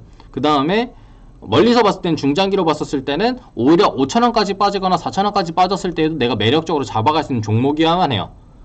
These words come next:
그러려면 거래량이나 수급이나 기-, 어, 조-, 기업에 대한 실적이나 이런 것들이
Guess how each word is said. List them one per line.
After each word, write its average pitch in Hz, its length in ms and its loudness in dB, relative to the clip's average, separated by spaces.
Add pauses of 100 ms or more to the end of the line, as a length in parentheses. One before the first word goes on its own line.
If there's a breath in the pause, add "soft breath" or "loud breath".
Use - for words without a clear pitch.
그러려면 165 560 2 (280 loud breath)
거래량이나 190 840 0
수급이나 202 720 -2 (540)
기-, - 260 -16
어, 98 420 -4
조-, - 220 -12 (340)
기업에 165 300 2
대한 147 100 -2
실적이나 214 540 -2
이런 127 160 -2
것들이 160 440 -4